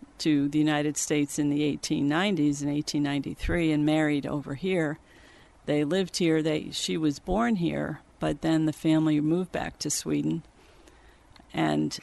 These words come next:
they raised the children over there. And then my great-grandmother came back to the United States and worked as a cook in New York City for wealthy people, and left the children there in Sweden with their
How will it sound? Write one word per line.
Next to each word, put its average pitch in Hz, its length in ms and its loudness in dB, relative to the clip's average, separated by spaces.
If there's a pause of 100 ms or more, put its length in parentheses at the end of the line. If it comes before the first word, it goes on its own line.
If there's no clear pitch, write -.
they 156 180 0
raised 151 360 0
the 147 80 -8
children 151 460 2
over 143 260 -2
there. 143 440 -2 (420)
And 160 280 0
then 156 440 0 (200)
my 185 380 4 (140)
great-grandmother 160 840 0
came 151 380 0
back 151 280 -2
to 196 100 -6
the 170 80 0
United 143 380 -2
States 143 460 -2
and 139 140 -4
worked 143 260 -6
as 143 160 -6
a 139 60 -6
cook - 440 -6 (640)
in 143 140 -2
New 147 80 0
York 147 300 -4
City 156 400 0
for 151 260 -8
wealthy 147 400 -4 (220)
people, 170 500 -2 (480)
and 147 500 -2 (600)
left 170 280 -2
the 170 80 -4
children 147 480 0
there 147 300 -4
in 147 160 0
Sweden 160 540 -2
with 147 220 -2 (140)
their 156 320 0